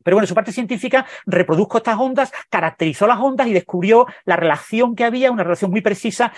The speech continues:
entre la velocidad y la amplitud de la onda. De tal manera de que cuando la onda se va propagando, hay pérdida de energía. Entonces, eh, hay una pequeña disipación. En esa pequeña disipación, como la onda es resultado de dos efectos contrapuestos, un equilibrio entre dos efectos contrapuestos,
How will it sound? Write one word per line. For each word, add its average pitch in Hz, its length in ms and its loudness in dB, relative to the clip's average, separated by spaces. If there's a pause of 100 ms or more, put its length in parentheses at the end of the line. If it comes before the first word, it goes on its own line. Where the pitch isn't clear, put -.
entre 185 300 -2
la 190 80 4
velocidad 214 380 2
y - 20 2
la 196 60 0
amplitud 185 300 -2
de 156 80 0
la 131 100 0
onda. 117 260 -10 (680)
De 151 60 -14
tal 202 100 0
manera 247 180 -2
de 226 80 0
que 180 100 -2
cuando 160 260 0
la 151 160 2
onda 262 240 0
se 190 140 -4
va 202 100 0
propagando, 214 560 -2 (560)
hay 143 100 -6
pérdida 151 280 0
de 123 60 -2
energía. 123 440 -4 (280)
Entonces, - 380 -4
eh, 151 120 -4
hay 147 100 -2
una 165 140 -2
pequeña 165 240 -2
disipación. 220 580 0 (180)
En 180 80 -4
esa 247 140 0
pequeña 269 260 0
disipación, 247 640 -2
como 175 180 0
la 165 100 4
onda 349 140 2
es 339 60 0
resultado 254 500 0 (120)
de 240 120 0
dos 247 180 -2
efectos 247 360 -4
contrapuestos, 185 720 -2
un 190 80 -4
equilibrio 208 380 -2
entre 185 160 -6
dos 214 80 0
efectos 196 240 -6
contrapuestos, 220 500 -2